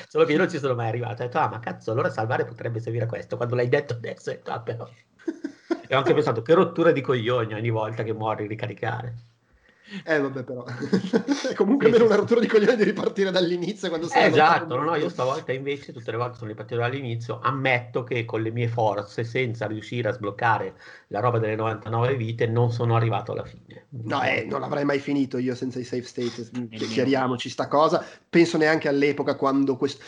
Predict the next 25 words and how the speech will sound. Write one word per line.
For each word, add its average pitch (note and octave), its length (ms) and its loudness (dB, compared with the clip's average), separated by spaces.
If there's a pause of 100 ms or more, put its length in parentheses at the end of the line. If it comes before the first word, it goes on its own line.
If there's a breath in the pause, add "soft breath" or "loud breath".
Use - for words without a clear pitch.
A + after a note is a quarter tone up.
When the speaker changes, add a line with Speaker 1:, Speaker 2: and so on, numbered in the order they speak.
(160 loud breath)
Speaker 2:
perché E3 220 0
poi G3 300 2 (120)
io F#3 140 6
dico D3 180 0
sempre F3+ 280 -4
sta - 160 -6
cosa E3+ 320 2
che, C#3 280 2
di, C3+ 120 -2
che D3+ 120 6
ho D3 60 10
realizzato F3+ 720 4
rigiocando D#3 540 4
a C#3+ 40 -2
Quackshot - 460 2
quando C3 220 2
ho - 20 0
fatto, B2+ 280 -4
ho B2 280 2
scritto B2 240 -4
il B2+ 60 0
racconto C3+ 340 4
dall'ospizio C3 600 2
sul B2+ 180 -2
sito, B2 460 0